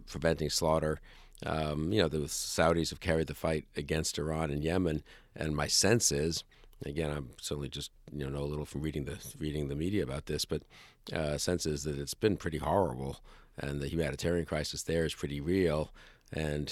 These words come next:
you know, it, it, it seems like the U S is being restrained, and we're, we're, we're, we're fighting, we're, we're, we're, we're using less force, but the ultimate effect of it often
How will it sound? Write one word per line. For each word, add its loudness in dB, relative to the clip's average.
you -2
know, -2
it, -2
it, -2
it 0
seems 8
like 6
the 2
U 6
S 4
is -2
being 2
restrained, 4
and -2
we're, -2
we're, -2
we're, -4
we're -4
fighting, 6
we're, -2
we're, -4
we're, -2
we're -2
using 4
less 2
force, 2
but -4
the 2
ultimate 6
effect 4
of 0
it 4
often 0